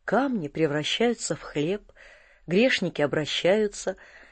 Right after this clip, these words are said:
самая тёмная ночь озаряется небесным светом, который проникает в глубину моей души, и я чувствую, что Господь через всё это имеет нечто сказать мне.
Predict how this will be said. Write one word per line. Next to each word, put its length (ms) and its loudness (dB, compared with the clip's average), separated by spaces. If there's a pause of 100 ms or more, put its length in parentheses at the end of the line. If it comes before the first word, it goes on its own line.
(160)
самая 420 2
тёмная 520 4
ночь 340 4
озаряется 600 4
небесным 480 2
светом, 560 0 (340)
который 380 4
проникает 580 4
в 80 -4
глубину 460 4
моей 320 4
души, 540 -2 (340)
и 80 0
я 180 0
чувствую, 640 -4
что 260 -2
Господь 760 -4 (320)
через 320 -4
всё 240 2
это 420 0 (460)
имеет 640 -2
нечто 540 -4
сказать 640 -10
мне. 360 -12